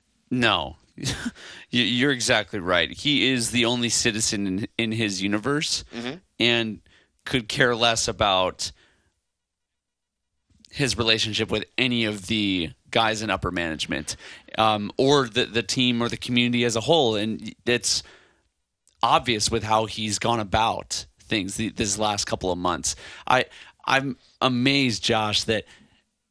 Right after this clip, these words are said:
Speaker 1: in, w-, we're hearing it from the horse's mouth, literally from
Speaker 2: Right.
Speaker 1: the G M of the Green Bay Packers, where we tried to reach out. The guy never responded.
Speaker 2: Mm-hmm.
Speaker 1: You owe it to them to at least respond,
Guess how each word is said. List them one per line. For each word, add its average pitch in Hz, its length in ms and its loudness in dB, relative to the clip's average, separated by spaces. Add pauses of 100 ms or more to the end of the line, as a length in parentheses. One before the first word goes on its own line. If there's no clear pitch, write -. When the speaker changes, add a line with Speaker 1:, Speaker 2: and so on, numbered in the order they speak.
(140)
Speaker 1:
in, 127 200 0
w-, 113 200 0
we're 143 100 4
hearing 180 400 2
it - 140 -4
from 131 320 2
the 123 100 0
horse's 139 360 2
mouth, 147 300 0
literally 143 360 0
from 139 340 4
Speaker 2:
Right. 113 140 6
Speaker 1:
the 135 80 4
G 123 260 2
M 160 200 2
of 131 60 0
the 117 60 -2
Green 123 200 2
Bay 120 120 2
Packers, 120 520 0
where 117 180 0 (240)
we 120 140 -2
tried 131 340 2
to 131 60 -4
reach 123 280 -2
out. 139 180 2
The 127 80 -6
guy 131 260 0
never 123 420 -2 (400)
responded. 127 880 0
Speaker 2:
Mm-hmm. 98 240 -14 (1000)
Speaker 1:
You 165 220 2
owe 202 220 6
it - 140 0
to 117 120 -2
them 107 260 0
to 110 140 4
at 110 80 2
least 120 300 0
respond, 95 680 0